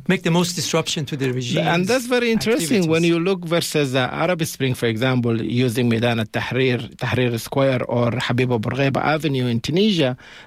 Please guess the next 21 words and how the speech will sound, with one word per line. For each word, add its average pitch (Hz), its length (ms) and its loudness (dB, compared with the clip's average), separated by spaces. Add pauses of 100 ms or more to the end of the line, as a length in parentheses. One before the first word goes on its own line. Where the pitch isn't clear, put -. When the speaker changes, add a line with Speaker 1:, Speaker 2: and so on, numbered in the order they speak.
Speaker 2:
the 139 120 0
Sudanese 170 800 2
people 170 460 2
use 151 460 2 (380)
the 123 120 0
headquarters 147 680 0
of 120 120 -2
the - 120 -4
army 120 400 -4 (600)
to 170 100 2
show 190 220 2
strength. 226 560 -2 (360)
And 190 200 2
that's 214 200 2
completely 208 500 2
flipping 156 720 0 (240)
the 156 120 2
whole 220 400 2
idea 175 300 2
of 147 140 0
the 139 100 -2